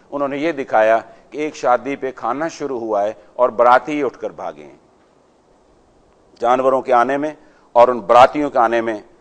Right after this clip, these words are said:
मुझे कुछ ज़्यादा फ़र्क नज़र नहीं आया, माजरत के साथ।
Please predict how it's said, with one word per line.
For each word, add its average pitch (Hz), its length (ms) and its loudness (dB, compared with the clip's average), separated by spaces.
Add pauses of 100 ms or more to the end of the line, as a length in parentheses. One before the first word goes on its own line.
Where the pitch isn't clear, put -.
(120)
मुझे 123 240 -8
कुछ - 280 -16
ज़्यादा 117 340 -2
फ़र्क 117 360 -6
नज़र 104 300 -12
नहीं 87 240 -20
आया, 67 260 -18 (680)
माजरत 101 460 -8
के 98 80 -16
साथ। 95 260 -8